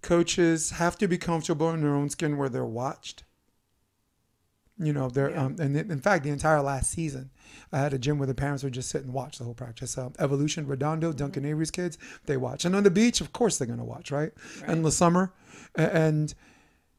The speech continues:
Speaker 1: so the coaches have to be comfortable in their own skin and their ability where, where if they feel like someone's watching all the time, it's good. They want them to watch because they're good. And the parents have questions,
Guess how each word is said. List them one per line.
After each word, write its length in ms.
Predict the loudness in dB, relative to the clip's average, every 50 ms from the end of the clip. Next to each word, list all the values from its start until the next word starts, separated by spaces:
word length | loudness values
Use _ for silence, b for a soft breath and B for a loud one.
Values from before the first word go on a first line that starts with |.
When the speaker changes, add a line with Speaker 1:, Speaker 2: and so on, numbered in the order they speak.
| _ _ _ _ _ _
Speaker 1:
so 580 | -4 -2 4 8 10 12 12 12 10 8 6 0 _ _ _ _ _ _ _ _ _ _ _ _
the 80 | -4 2
coaches 320 | 6 6 6 6 6 4
have 100 | 4 4
to 100 | 4 2
be 140 | 0 0 -2
comfortable 500 | 0 -2 -2 -2 0 0 4 4 6 6
in 100 | 6 4 2
their 120 | 2 2
own 140 | 2 0 -2
skin 240 | -4 -2 -2 0 0
and 100 | 0 0
their 140 | 0 0
ability 420 | -2 0 0 0 0 0 0 0 0
where, 200 | -2 -2 -6 -6
where 260 | -6 -4 -2 -2 -2
if 180 | -2 -6 _ _
they 100 | -2 -2
feel 200 | 0 0 0 2
like 120 | 2 0
someone's 260 | 0 0 -2 -2 0 0
watching 320 | 0 -2 -2 -2 -4 -4
all 160 | -2 -2 -2 -4
the 60 | -4
time, 220 | -6 -6 -6 -6
it's 100 | -8 -10 -8
good. 240 | -8 -6 -6 -8 -10 _
They 100 | -6 -4
want 160 | -2 -2 -2 -2
them 80 | -2
to 120 | -4 -4 -4
watch 160 | -6 -8 -8 -10
because 280 | -10 -6 -6 -6 -4
they're 120 | -4 -6 -6
good. 240 | -4 -6 -6 -6 B B B B B B B B B _
And 160 | -4 -2 0 -2
the 60 | -2
parents 580 | 0 4 4 4 4 4 0 -4 -8 -10 -10 -12 _ _ _ _ _ _ _ _ _ _ _ _ _ _ _ _ _ _ _ _ _ _ _
have 200 | 2 2 2 2
questions, 760 | 2 4 4 4 4 2 -2 -6 -8 -8 -8 -12 -14 -18 -20